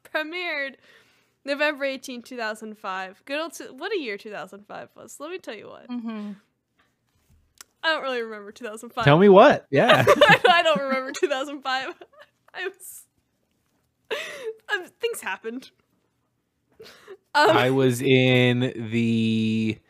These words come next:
Speaker 3: fourth, fifth grade. I was in the fifth grade. I remember because our teacher read us Goblet of Fire before the movie came out.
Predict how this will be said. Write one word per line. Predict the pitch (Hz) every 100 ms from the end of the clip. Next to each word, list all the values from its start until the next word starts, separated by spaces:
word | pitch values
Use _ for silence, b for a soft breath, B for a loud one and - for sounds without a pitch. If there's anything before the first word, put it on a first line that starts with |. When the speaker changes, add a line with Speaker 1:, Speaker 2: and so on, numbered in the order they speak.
| _ _ _ _ _ _ _ _ _ _ _ _
Speaker 3:
fourth, | - 117 131 170 196 180 - _ -
fifth | 175 370
grade. | 160 92 104
I |
was | 113
in | 117
the | 110
fifth | - 170 165 -
grade. | 131 110 90 92 - _ _ _ _ b b b b - - - _ _ _ _ _ _
I | 139
remember | 135 127 156 160
because | 127 131 120
our | 117
teacher | 113 - 175 - 131 117
read | - 110 120 127
us | 120
Goblet | - 123 117 117
of | 113
Fire | - 117 107
before | 104 101 - 113
the | 104
movie | 104 98 -
came | - 73
out. | 67